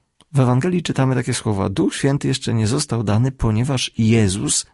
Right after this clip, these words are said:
nie został jeszcze uwielbiony”. Czyli jest to bardzo mocno związane z uwielbieniem Jezusa Chrystusa. Tam, gdzie Jezus jest wielbiony,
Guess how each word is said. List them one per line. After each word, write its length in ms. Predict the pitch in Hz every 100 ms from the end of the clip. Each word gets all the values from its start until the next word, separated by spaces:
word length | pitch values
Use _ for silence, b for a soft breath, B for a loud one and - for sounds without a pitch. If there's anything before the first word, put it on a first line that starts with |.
| -
nie 280 | 117 120 113
został 540 | 92 110 - - 151
jeszcze 380 | 107 101 - 135 - _
uwielbiony”. 960 | 160 135 131 165 170 175 143 101 95 - _ B B B B B B B
Czyli 400 | - 208 117 - _ _ _ -
jest 220 | 120 143
to 80 | 127
bardzo 340 | 117 151 139
mocno 340 | 123 123 - 117
związane 720 | 113 110 104 98 107 156 170
z 120 | - - -
uwielbieniem 640 | 233 196 143 127 135 139
Jezusa 340 | 123 113 117 113
Chrystusa. 640 | 104 113 - - - - _ _
Tam, 200 | - 147
gdzie 140 | 170 135
Jezus 260 | 123 135
jest 160 | 123 107
wielbiony, 600 | 107 107 101 98 107 -